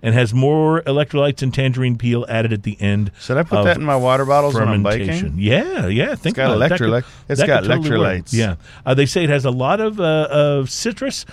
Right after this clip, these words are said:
Speaker 1: Uh, doesn't have a strong taste. Not, you know, uh, uh, it, it seems like a beer that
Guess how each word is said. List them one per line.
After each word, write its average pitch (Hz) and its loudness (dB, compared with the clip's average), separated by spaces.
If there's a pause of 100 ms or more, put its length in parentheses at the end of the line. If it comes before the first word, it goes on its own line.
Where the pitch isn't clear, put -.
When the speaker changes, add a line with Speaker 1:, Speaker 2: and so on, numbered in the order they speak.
(280)
Speaker 1:
Uh, 143 0
doesn't 170 0
have 170 0
a 139 0
strong 233 -6
taste. 208 -4
Not, 165 -2 (160)
you 170 0
know, 143 0
uh, 139 -2
uh, 143 -2 (240)
it, 147 -4 (200)
it 131 -12
seems 175 -4
like 185 -2
a - -4
beer 151 0
that 143 -4